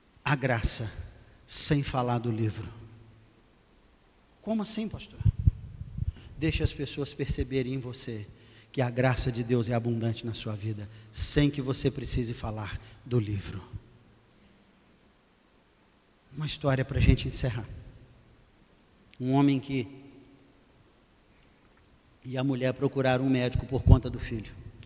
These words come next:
Queriam que o filho fosse tratado. E a primeira pergunta que fizeram foi:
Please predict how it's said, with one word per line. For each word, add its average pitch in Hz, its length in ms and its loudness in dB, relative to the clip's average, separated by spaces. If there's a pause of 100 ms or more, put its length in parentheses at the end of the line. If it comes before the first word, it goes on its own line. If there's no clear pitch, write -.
(580)
Queriam 143 320 4
que 147 100 -4
o 131 60 -2
filho 143 260 4
fosse - 280 0
tratado. 120 520 -6 (2000)
E 135 80 4
a 131 40 6
primeira 147 340 8
pergunta 143 460 2
que - 100 -10
fizeram 123 500 0 (140)
foi: 120 340 -4